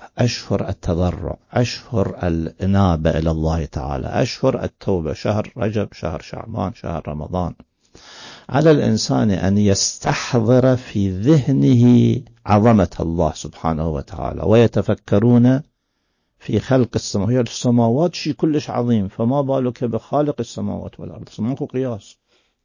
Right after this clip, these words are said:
تصوروا المجرات وعظمتها، اللي احنا مجرتنا هيج، مجرتنا اسمها درب التبانة،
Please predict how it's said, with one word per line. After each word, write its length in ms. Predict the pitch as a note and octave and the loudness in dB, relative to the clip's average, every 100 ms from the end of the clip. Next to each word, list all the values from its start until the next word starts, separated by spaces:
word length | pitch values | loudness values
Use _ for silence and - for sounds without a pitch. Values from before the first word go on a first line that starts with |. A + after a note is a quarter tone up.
| - - - | -16 -12 -4
تصوروا 680 | G#2 - A#2 A2+ A2+ G#2+ | -2 2 2 4 2 2
المجرات 760 | A#2 A2 G#2 A2+ G#2+ A2 A2 - | 4 4 2 0 -2 -2 -2 -2
وعظمتها، 760 | G2+ F#2+ G#2+ G#2+ G#2 G#2+ G#2 | -2 0 0 0 0 0 2
اللي 220 | F#2 F#2+ | 2 0
احنا 220 | - B2 A2+ | -2 -2 0
مجرتنا 600 | G#2 G2+ F#2+ A#2+ C#3 B2+ | 0 0 0 0 0 2
هيج، 300 | A#2+ G#2+ - - _ _ _ _ _ _ - | 2 2 -2 -14 _ _ _ _ _ _ -8
مجرتنا 640 | F#2+ G2 F#2+ A2 A#2 G#2+ | -2 0 2 2 0 -2
اسمها 280 | F#2+ A2+ A2 | -2 -2 0
درب 260 | G2+ A2 A#2 | 0 0 -2
التبانة، 680 | - F#2+ F2 F2+ F2 D#2 | -4 -4 -4 -4 -4 -4